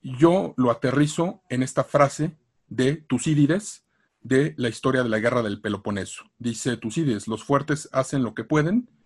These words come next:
y los débiles sufren lo que deben". Con ese mantra crecimos, eh, muchos en nuestros estudios de relaciones internacionales para entender lo que es el realismo político.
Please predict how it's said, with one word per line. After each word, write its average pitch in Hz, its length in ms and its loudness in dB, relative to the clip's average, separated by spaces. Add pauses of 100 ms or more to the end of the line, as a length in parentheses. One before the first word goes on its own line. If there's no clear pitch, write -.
(160)
y 127 80 -2
los 117 240 -2
débiles 139 500 -2
sufren 123 440 -4
lo 104 120 -6
que 104 80 -6
deben". 90 260 -8 (600)
Con 165 120 2
ese 208 160 4
mantra 196 560 4 (280)
crecimos, 156 540 0 (420)
eh, 113 140 -20
muchos 139 520 -2
en 117 80 -4
nuestros 110 300 -6
estudios 135 340 2
de 120 80 2
relaciones 107 380 -2
internacionales 127 880 -2 (340)
para 117 220 2
entender 123 600 -2 (220)
lo 120 280 0
que 127 260 0
es - 380 -6 (300)
el 120 120 0
realismo 117 440 0
político. - 600 -4